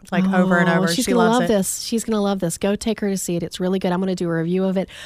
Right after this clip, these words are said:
Speaker 2: I loved it. I loved it.
Speaker 1: Oh, awesome. I always like when the movie reviews are something that you haven't ever really heard of.
Speaker 2: Yeah, I was like,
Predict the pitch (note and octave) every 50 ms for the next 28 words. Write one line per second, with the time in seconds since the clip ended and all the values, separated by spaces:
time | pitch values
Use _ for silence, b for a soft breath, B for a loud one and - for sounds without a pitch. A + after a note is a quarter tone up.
0 | B B B B _ - A3 G#3 G3 F#3 F3+ F3 - - - - - - _ _
1 | _ - G#3 G#3 G#3+ G#3+ G#3 G3 - F#3 F3 - - D4+ E4 C4+ G3 F3+ F3+ -
2 | A3+ C4+ E4 - - F#3+ F3+ F3+ F#3+ - - _ A3+ B3 D#4+ F4 C4+ - A3 G#3+
3 | - A#3+ G#3 G3 G3 G3 F3+ G3 F#3+ F#3 F3 F3+ F3+ F3+ E3+ F#3+ F3+ - G3 F#3
4 | F3 F#3+ F3 F3+ F3+ F#3+ F3+ F3+ F#3 F#3 F3 F3+ F3 E3+ F3+ F3+ F3 F3 F3 E3+
5 | F3 F3+ G#3 A#3 E4 B4 D5+ D#5 C#5+ - - C#4+ E4+ F4 F#4+ - F#4+ D#4+ - -